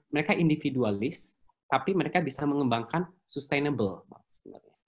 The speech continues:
Berangkat dari situ, mereka memiliki, jadi bentuk pemerintahan itu sebenarnya tidak terlalu berpengaruh untuk masalah negara kesejahteraan. Jadi lebih cenderung ke karakteristiknya, individualis,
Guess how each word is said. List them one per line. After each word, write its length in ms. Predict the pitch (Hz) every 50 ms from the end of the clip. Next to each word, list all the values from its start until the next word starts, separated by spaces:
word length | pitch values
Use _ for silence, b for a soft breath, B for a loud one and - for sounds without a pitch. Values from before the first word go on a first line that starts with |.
| _ -
Berangkat 280 | 131 139 139 139 147 131
dari 160 | 127 123 127 123
situ, 520 | 123 107 - - - 156 180 208 226 226 185
mereka 240 | 151 147 147 - 175
memiliki, 400 | 170 165 165 - 165 156 - -
jadi 240 | - 147 180 175
bentuk 320 | - - 143 143 156 139 -
pemerintahan 560 | 165 156 156 156 160 151 - 160 160 175 165
itu 120 | 160 - -
sebenarnya 240 | - 170 170 165 156
tidak 180 | 131 123 - - -
terlalu 560 | 131 135 135 131 135 135 139 139 135 135 - - _ _ _ _ -
berpengaruh 600 | 120 127 - - - 131 139 135 131 127 127 107 - - - - - _ - _ _ _ _ - -
untuk 520 | 98 98 98 _ - 110 - - - _ _ _ _ _ _ _ _ _ -
masalah 400 | 104 98 - - 104 104 107 107
negara 320 | 107 92 - 98 - -
kesejahteraan. 560 | 101 - - 92 90 - 95 - 90 87 82 - _ _ _ _ _ _ _ - 123
Jadi 180 | 123 113 143 147 139
lebih 200 | 131 127 123 - - -
cenderung 320 | 139 131 123 135 143 143
ke 160 | 143 143 147 -
karakteristiknya, 1120 | 135 123 127 120 - - - - 139 123 131 127 - - - - - - 127 110 92 - - - _ _ -
individualis, 1040 | 113 110 107 - 120 107 110 107 101 98 104 143 190 - - - - - - _